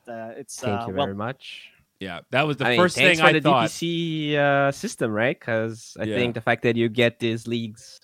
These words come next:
Speaker 2: really, really helps with
Speaker 1: It's a
Speaker 2: the
Speaker 1: huge boost,
Speaker 2: regional.
Speaker 3: Yeah.
Speaker 2: Yeah.
Speaker 3: I, I mean, I, I had that same thought, though, on one last note. I mean, you mentioned this earlier, Avo, but when I started hearing about talent lists for South America, when I, I found out Dota Pit was doing it, my first thought was,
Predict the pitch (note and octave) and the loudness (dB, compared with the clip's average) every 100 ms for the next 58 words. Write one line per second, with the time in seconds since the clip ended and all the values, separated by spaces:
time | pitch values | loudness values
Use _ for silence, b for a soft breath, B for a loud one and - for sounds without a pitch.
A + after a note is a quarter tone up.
0 | - G#2 G#2+ G#2+ G2+ G#2+ _ G#2+ G2+ A2 | -18 -10 -6 -6 -6 -8 _ -10 -4 -2
1 | G#2+ - - G2+ G#2 G2+ G#2 G2+ E3+ G#2+ | -2 -6 -16 -8 -8 -4 -2 0 0 0
2 | G2+ G2+ F#2+ F#2 F#2+ G#2 - F#2 D2+ F#2 | -4 -4 -6 -6 -10 -16 -14 -12 -12 -16
3 | G2 - - D3 D3+ D#3+ D#3 E3 - E3 | -20 -16 -8 -6 -2 0 2 2 4 4
4 | F#3+ F3+ E3+ - F3+ F3+ - D#3 D#3+ C3+ | 4 4 0 2 0 0 2 2 2 0
5 | A#2+ C#3+ D3+ D3 C3+ D3+ C3 C3 C3+ C3+ | 2 -2 0 0 0 0 0 0 -4 -4
6 | C#3 D#3 C#3 C3 C#3 C#3+ A#2+ A2 A2+ G#2+ | -4 -4 -6 -4 -2 0 0 0 0 -2
7 | G#2 G2+ A#2 G#2+ B2 A#2+ A#2 C3+ - D3+ | -4 -2 -4 -4 -6 -4 -4 -4 -2 -4
8 | C#3+ B2 C#3+ C#3+ C3+ B2 A#2+ A2+ - C3 | -4 -4 -4 -4 -4 -4 -4 -4 -6 -6
9 | C3+ B2 B2 A#2 - A#2 C3 B2+ C3 A#2+ | -4 -6 -6 -6 -12 -6 -4 -4 -4 -2
10 | B2+ B2 A#2 G#2 G#2 G#2+ A2 G#2+ A2 B2+ | -2 -4 -4 -4 -4 -4 -6 -6 -4 -4
11 | B2+ A#2+ G#2+ A#2 B2 B2 A#2 G#2 A#2 B2+ | -2 -2 -2 -4 -6 -8 -10 -6 -4 -4
12 | G#2+ F2+ G#2 G#2 C3 B2+ - C3+ A#2 A#2+ | -6 -8 -8 -6 -6 -6 -2 -2 0 0
13 | G#2+ | 0